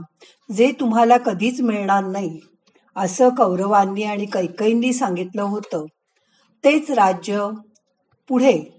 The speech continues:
त्यांना सन्मानाने मिळालं. जंगलात शेजारच्या वृक्षाच्या दोन फांद्या जर सतत वाऱ्यांनी घासून एकमेकीवर घर्षण करीत असतील तर एक ना एक दिवस अग्नी पैदा होतो.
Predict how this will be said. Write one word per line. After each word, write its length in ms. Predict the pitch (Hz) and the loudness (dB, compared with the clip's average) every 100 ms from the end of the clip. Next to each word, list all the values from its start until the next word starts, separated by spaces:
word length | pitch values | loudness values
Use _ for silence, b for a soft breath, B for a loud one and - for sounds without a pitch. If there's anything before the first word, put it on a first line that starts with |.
| _ | _
त्यांना 240 | 202 196 226 | -4 0 -2
सन्मानाने 760 | 233 208 175 190 226 240 233 233 | -2 -4 0 2 2 0 -2 -2
मिळालं. 500 | 180 165 156 156 160 _ _ _ _ _ _ b b b | 0 0 -2 -4 -10 _ _ _ _ _ _ b b b
जंगलात 800 | 190 220 208 233 247 - - - _ _ | 2 2 2 4 4 4 -2 -12 _ _
शेजारच्या 720 | - - 214 196 240 233 285 285 | -6 0 2 4 2 2 0 -2
वृक्षाच्या 760 | 226 190 - - 214 196 233 220 | -2 -8 -6 0 0 0 -2 -2
दोन 340 | 190 185 208 | -2 -2 -4
फांद्या 580 | 196 214 170 165 196 - - _ _ b b b 214 | -4 -4 -2 -2 0 -2 -2 _ _ b b b 2
जर 160 | 254 | 4
सतत 580 | 269 - 220 - 254 254 | 4 0 -2 2 2 4
वाऱ्यांनी 540 | 247 180 170 190 202 214 | 2 2 2 -2 -2 -2
घासून 500 | 180 180 - 214 226 | -2 -4 -4 -8 -6
एकमेकीवर 800 | 220 185 - 196 185 220 226 | -6 -8 -6 -6 -4 -2 -2
घर्षण 480 | 220 202 - 240 262 | 0 -2 -2 -2 0
करीत 320 | 262 196 185 | 0 -4 -4
असतील 520 | 180 170 - 226 165 160 _ _ b b b - | -6 -8 -8 -8 -8 -10 _ _ b b b 2
तर 160 | 254 247 | 2 6
एक 240 | 226 233 - | 4 4 2
ना 140 | 262 | 0
एक 200 | 220 170 | 0 -2
दिवस 280 | 190 220 220 | -2 -2 -2
अग्नी 400 | 185 156 175 233 | -4 -2 -2 -2
पैदा 380 | 196 160 156 165 | 0 -2 -2 -6
होतो. 300 | 180 180 160 | -6 -10 -12